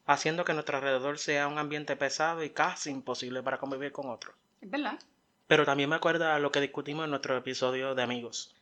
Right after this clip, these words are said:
Speaker 1: que
Speaker 2: Ajá.
Speaker 1: tenemos que tener cuidado de cómo vamos a actuar alrededor de estas personas.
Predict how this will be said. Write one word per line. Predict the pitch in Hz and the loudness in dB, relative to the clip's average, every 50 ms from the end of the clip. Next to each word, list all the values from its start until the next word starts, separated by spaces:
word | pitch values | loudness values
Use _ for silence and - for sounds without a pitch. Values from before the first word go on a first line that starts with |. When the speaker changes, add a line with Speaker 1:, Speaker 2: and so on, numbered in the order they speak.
| _ _ - | _ _ 0
Speaker 1:
que | - | 2
Speaker 2:
Ajá. | - 139 | 4 4
Speaker 1:
tenemos | 135 139 156 | 4 4 4
que | - 180 | 4 4
tener | 175 180 170 175 175 175 | 2 4 2 2 0 0
cuidado | 165 156 151 151 160 170 160 160 | 0 2 4 4 4 2 2 0
de | 156 147 - | 0 0 2
cómo | 151 160 175 180 180 160 | 2 2 4 4 2 2
vamos | 147 143 147 151 156 | 4 4 2 2 0
a | 147 | 0
actuar | 147 151 147 147 | 2 2 2 2
alrededor | 147 147 147 139 139 135 139 135 131 | 4 2 2 0 0 0 -2 0 -2
de | 127 | -2
estas | 127 - 135 - | -2 -2 -4 -2
personas. | - 135 - - 131 127 127 131 131 | -2 -6 -4 -4 -6 -6 -6 -10 -16